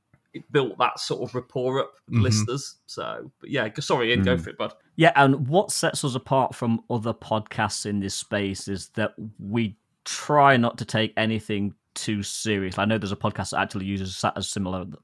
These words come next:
Speaker 4: that as a tagline, but we, we kind of don't take any, we'll bant on each other, and the podcast isn't just about Pokemon Go, and that's very important.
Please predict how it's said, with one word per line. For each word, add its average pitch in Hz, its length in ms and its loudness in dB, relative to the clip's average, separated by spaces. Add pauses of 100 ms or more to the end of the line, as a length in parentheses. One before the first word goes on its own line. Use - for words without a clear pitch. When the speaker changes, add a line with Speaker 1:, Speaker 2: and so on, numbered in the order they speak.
(120)
Speaker 4:
that 107 140 -2
as 92 80 -6
a 98 60 -8
tagline, 98 480 2
but 98 120 -4 (380)
we, 143 240 4
we 147 100 4
kind 143 380 6
of 120 280 0 (380)
don't 143 200 6
take 127 180 4
any, 117 80 4
we'll 127 200 4
bant 131 360 6
on 123 120 6
each 120 260 0
other, 117 360 2
and 117 400 4
the 123 60 -4
podcast 143 580 0
isn't 147 360 2
just - 300 -2
about 117 340 0
Pokemon 113 480 0
Go, 110 180 2
and 104 100 0
that's 110 160 -2
very 107 300 0
important. 104 400 -2